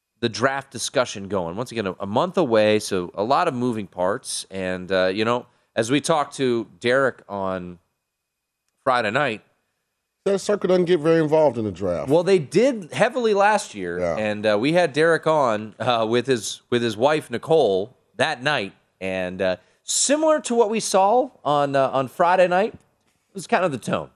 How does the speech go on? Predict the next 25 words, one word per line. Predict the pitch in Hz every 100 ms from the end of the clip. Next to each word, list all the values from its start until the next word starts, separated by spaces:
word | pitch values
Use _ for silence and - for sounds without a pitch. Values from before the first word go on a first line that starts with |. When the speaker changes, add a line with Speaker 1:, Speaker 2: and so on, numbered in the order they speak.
| _ 156
Speaker 2:
<laughs> | 139 - 139 - 127 -
Speaker 1:
You | 220
know, | 220
but | 175 185
I |
think | 180 240 196
more | 185 233
so | 233 175
we | 143
think | 139 170 143
back | 139 -
to |
Friday | - 147 131 127
night | 120 131 113 104 _
where, | 104 101 101 95 92 85 _ _
you | 95
know, | 82
they | 90 107
got, | 101 92 78
the | 98
house | 117 101 -
got | 95
absolutely | 98 - 98 78 82 - _
smashed. | - - 143 92 90 - _ _ _ _ _ _
Th-, | -